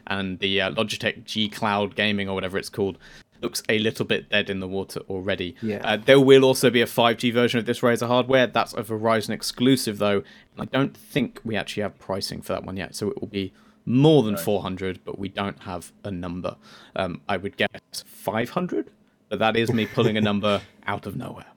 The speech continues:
Speaker 2: Magic.
Speaker 1: Uh, what else have we got? A little bit of odd OnePlus news. We don't always comment on leaks in this bit, but this one was interesting enough, I thought we might. Uh, we have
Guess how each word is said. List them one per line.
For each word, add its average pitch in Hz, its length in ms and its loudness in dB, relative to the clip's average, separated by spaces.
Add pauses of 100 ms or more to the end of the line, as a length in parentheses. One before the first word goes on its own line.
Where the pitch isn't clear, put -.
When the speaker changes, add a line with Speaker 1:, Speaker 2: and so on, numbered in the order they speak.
(460)
Speaker 2:
Magic. - 320 -6
Speaker 1:
Uh, 127 400 6 (500)
what 160 200 8
else 143 260 4
have 120 160 0
we 113 220 0
got? - 540 -2 (180)
A 113 400 4
little 170 260 8
bit 175 140 8
of 156 60 2
odd 151 160 8
OnePlus 139 400 2
news. 110 240 0
We 131 80 6
don't 139 140 4
always 131 300 6
comment 117 240 -2
on 110 120 -2
leaks 113 180 -2
in 120 60 0
this 107 140 0
bit, 107 200 0
but 107 60 -6
this 107 120 -6
one 113 120 -2
was 104 160 -6
interesting 110 400 -6
enough, 107 260 -4
I 107 120 -8
thought - 220 -4
we 104 120 -6
might. 120 420 0 (340)
Uh, 117 240 4
we 127 120 6
have 131 100 4